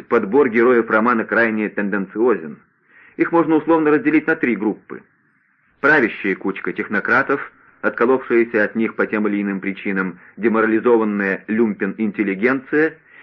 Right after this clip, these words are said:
и столь же деморализованный, оболваненный, забитый люмпен-пролетариат, в который якобы обратилось к тому времени подавляющее большинство американского народа.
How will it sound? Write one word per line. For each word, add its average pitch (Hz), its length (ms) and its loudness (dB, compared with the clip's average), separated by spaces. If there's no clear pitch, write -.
и 156 140 4
столь 143 320 4
же 117 120 2
деморализованный, 151 1000 0
оболваненный, 135 1000 0
забитый 120 720 0
люмпен-пролетариат, 151 1080 0
в - 80 -20
который 107 360 0
якобы 101 380 0
обратилось 143 460 -2
к - 40 -20
тому 135 200 -2
времени 127 440 -2
подавляющее 120 720 2
большинство 104 720 -4
американского 90 720 -4
народа. 82 300 -10